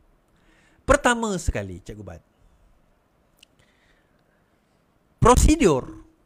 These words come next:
untuk saman ni dia saja. Saya tahu dia buat stand. Saya tahu. Saya tahu dia buat stand. Eh, prosedur untuk saman ini adalah peguam yang akan hantar surat tersebut kepada anda melalui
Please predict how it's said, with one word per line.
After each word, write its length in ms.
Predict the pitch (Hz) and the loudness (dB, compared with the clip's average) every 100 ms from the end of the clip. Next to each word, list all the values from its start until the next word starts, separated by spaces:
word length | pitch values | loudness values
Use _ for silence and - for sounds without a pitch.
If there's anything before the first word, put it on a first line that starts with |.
| _ | _
untuk 320 | 233 240 247 220 | -8 -8 -6 0
saman 400 | 214 220 175 143 | 2 2 0 -2
ni 80 | |
dia 80 | 196 | -4
saja. 240 | 214 175 127 | -2 -2 0
Saya 160 | 123 170 | 2 2
tahu 160 | 113 127 | 2 0
dia 80 | |
buat 160 | 147 123 | -4 -6
stand. 400 | - 101 107 104 | -6 -6 -6 -2
Saya 240 | 214 120 | -4 -2
tahu. 240 | 120 110 92 - | -8 -10 -14 -10
Saya 160 | 147 | -4
tahu 80 | 165 | -2
dia 160 | 151 143 | 0 -2
buat 160 | - | -4
stand. 240 | - 95 101 120 _ 175 | -6 -8 -10 -20 _ -18
Eh, 160 | 220 | -8
prosedur 560 | - 220 220 311 285 220 | 0 2 4 8 8 6
untuk 240 | 202 185 | 0 -6
saman 320 | 170 175 170 131 | -4 -2 -2 -4
ini 320 | 120 120 113 | -10 -10 -10
adalah 400 | 98 95 143 175 _ _ _ _ _ _ _ _ _ _ - | -10 -10 -12 -14 _ _ _ _ _ _ _ _ _ _ -4
peguam 560 | 185 170 240 285 247 175 | -2 4 8 10 8 2
yang 160 | 170 170 | -2 -2
akan 640 | 156 135 131 123 131 151 | -4 -4 -2 0 -2 -4
hantar 640 | - 208 202 220 208 180 - | -2 -2 0 -2 -2 -2 -8
surat 320 | - 170 170 | -8 -6 -6
tersebut 640 | 160 147 135 113 104 117 | -8 -14 -14 -14 -14 -12
kepada 320 | - 143 147 131 | -8 -6 -4 -4
anda 400 | 135 101 90 _ _ _ 120 | -4 -6 -8 _ _ _ -14
melalui 640 | 131 135 143 202 285 320 | -6 -4 -2 0 -2 -4